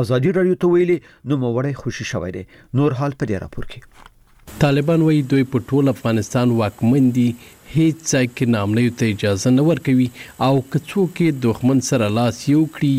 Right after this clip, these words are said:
Speaker 2: یا هم د نظام په وړاندې پاڅون وکړي، له منځه به یې وړل شي. د طالبانو د حکومت ویاند ذبیح الله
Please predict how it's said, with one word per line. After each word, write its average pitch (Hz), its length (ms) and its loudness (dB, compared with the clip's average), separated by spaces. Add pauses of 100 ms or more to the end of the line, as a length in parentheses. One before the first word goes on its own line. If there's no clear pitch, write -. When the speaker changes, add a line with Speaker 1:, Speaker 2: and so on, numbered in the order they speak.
Speaker 2:
یا 139 240 2
هم 127 240 2
د 107 100 0
نظام 127 400 0
په 123 80 -2
وړاندې 113 480 0
پاڅون 127 400 0
وکړي، 123 340 2 (440)
له 135 40 4 (120)
منځه 110 340 -2
به 101 60 -4
یې 98 100 -6
وړل 98 400 -4
شي. 104 120 -2 (460)
د 139 140 -2
طالبانو 143 420 2
د 131 160 2
حکومت 131 400 0
ویاند 123 380 0
ذبیح 110 240 0
الله 113 140 0